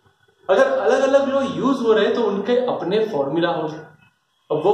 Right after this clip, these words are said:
फॉर्मूला का यूज कैसे करेंगे, तो ध्यान रखना दोस्तों, पहली चीज इक्वेशन ऑफ स्टेट। आप बात कर रहे हो बॉयल्स लॉ की, तो याद करो initial stage is equal to final stage, यानी आपका फॉर्मूला बन गया पी वन वी वन is equal to P two V two।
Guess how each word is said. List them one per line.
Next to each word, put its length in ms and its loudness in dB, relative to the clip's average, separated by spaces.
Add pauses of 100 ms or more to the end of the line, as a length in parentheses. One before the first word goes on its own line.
फॉर्मूला 340 -2
का 100 -2 (160)
यूज 280 -2
कैसे 280 -4
करेंगे, 260 -4
तो 80 -10
ध्यान 240 0
रखना 220 -6
दोस्तों, 320 -6 (400)
पहली 260 0
चीज 240 -8
इक्वेशन 380 -4
ऑफ 160 2
स्टेट। 520 -4 (800)
आप 160 2
बात 340 4
कर 80 4
रहे 140 0
हो 80 -2
बॉयल्स 480 2
लॉ 100 4
की, 520 -4
तो 60 -8
याद 340 2
करो 140 2 (140)
initial 480 0
stage 340 -2
is 180 -4
equal 320 0
to 100 -6 (120)
final 400 2
stage, 340 0 (520)
यानी 280 2 (300)
आपका 300 2
फॉर्मूला 380 4
बन 220 0
गया 140 2 (320)
पी 180 0
वन 200 4
वी 140 -2
वन 480 -2
is 180 -8
equal 340 0
to 100 0
P 160 -6
two 160 -4
V 140 0
two। 100 -10